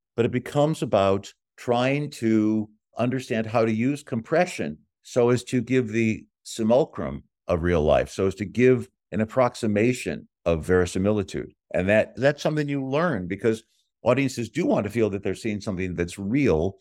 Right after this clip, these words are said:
because when it's just pow, pow, pow, pow, pow, then it's comic books without exposition, without introspection, without internal sense. So it's trying to find some middle space between those, some liminal space.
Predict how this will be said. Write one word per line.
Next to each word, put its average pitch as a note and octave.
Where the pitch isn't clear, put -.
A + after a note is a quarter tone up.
because A2
when A#2
it's A2
just C#3
pow, F#2
pow, E2+
pow, E2
pow, D#2+
pow, D#2+
then A2+
it's -
comic D#3
books -
without A#2
exposition, A2+
without G#2+
introspection, G2
without F#2
internal F2+
sense. -
So A#2+
it's A#2
trying C#3+
to C#3
find B2
some A#2
middle A2+
space G#2+
between A#2+
those, D2
some G2
liminal A2
space. -